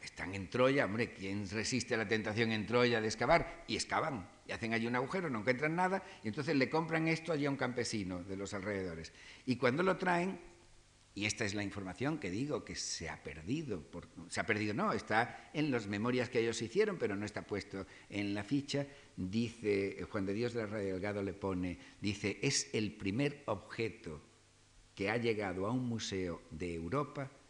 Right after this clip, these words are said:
procedente de tan lejanos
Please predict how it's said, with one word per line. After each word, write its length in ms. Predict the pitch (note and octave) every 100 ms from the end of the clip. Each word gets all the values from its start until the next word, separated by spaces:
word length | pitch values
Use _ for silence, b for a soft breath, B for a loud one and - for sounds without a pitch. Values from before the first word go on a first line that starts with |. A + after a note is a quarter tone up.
| B -
procedente 840 | F#2+ - F2+ G#2 C#3+ C3+ - C#3
de 180 | F2 F2
tan 360 | - E2 E2
lejanos 640 | D#2+ - A#2 A#2+ B2+ A#2+